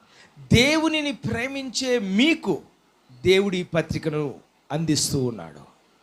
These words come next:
ఆమేన్ చెప్దామా? ఈ గ్రంథాన్ని, ఈ సువార్తను మనం చదివినప్పుడు దేవునిని ఇంకనూ తెలుసుకోవడానికి, దేవునిని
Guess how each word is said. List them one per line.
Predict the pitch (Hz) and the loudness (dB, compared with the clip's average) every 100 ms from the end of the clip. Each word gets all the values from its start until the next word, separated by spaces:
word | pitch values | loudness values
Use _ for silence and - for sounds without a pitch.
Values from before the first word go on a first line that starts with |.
| _ _ _ - 143 | _ _ _ -14 -6
ఆమేన్ | 156 160 147 | -2 0 -2
చెప్దామా? | - 127 117 123 - _ _ _ _ - - - | -6 -10 -12 -16 -20 _ _ _ _ -20 -20 -2
ఈ | 214 269 277 269 | 8 8 8 4
గ్రంథాన్ని, | 247 262 320 320 320 302 240 | 0 0 0 2 2 0 -2
ఈ | 202 208 | 0 0
సువార్తను | - 247 254 277 294 311 - 302 302 | 2 2 2 2 0 -2 0 0 2
మనం | 247 254 | 2 2
చదివినప్పుడు | 247 - 202 247 247 214 175 107 - _ _ _ _ _ _ _ - - - | 4 4 4 2 2 0 -2 -6 -10 _ _ _ _ _ _ _ -20 -20 -18
దేవునిని | 147 135 269 330 349 339 330 320 302 - | 4 8 8 8 4 2 0 0 -2 -2
ఇంకనూ | 262 294 330 330 339 | -2 -2 0 2 2
తెలుసుకోవడానికి, | 294 269 240 - 220 208 180 180 180 269 285 _ _ _ _ - - - | 2 2 2 2 2 6 6 6 0 -8 -12 _ _ _ _ -20 -20 -8
దేవునిని | 147 247 311 349 349 339 330 320 | 8 10 10 8 6 4 4 2